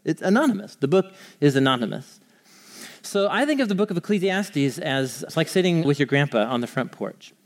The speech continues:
He's smoking his pipe and he's, you know, waxing eloquent about life on planet Earth or something like that.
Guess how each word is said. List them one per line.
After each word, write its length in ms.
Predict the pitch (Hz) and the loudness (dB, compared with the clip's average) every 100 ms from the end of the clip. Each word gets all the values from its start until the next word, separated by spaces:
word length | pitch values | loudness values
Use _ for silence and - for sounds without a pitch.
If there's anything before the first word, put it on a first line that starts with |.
| _ | _
He's 100 | 147 | -14
smoking 360 | - 165 151 160 | -2 0 2 0
his 100 | 143 | -2
pipe 380 | - 147 147 - - | -2 -2 -2 -4 -6
and 180 | 113 110 | -8 0
he's, 500 | 135 139 135 113 - - _ _ | 2 4 2 -2 -12 -20 _ _
you 80 | 123 | -4
know, 100 | 123 | -2
waxing 400 | 131 127 - 127 | 0 0 -2 -2
eloquent 440 | 131 120 - 127 117 | 0 0 0 -2 0
about 420 | 113 110 113 - _ - - | 0 0 0 -4 _ -18 -4
life 380 | 110 110 - - - | -4 -4 -10 -16 -8
on 300 | 113 107 104 _ _ _ | -6 -6 -10 _ _ _
planet 300 | - 104 104 | -8 -6 -4
Earth 280 | 101 101 - | -4 -4 -8
or 40 | |
something 320 | - - 127 | -12 -10 -10
like 220 | 131 110 - | -8 -8 -6
that. 280 | 123 127 | -6 -6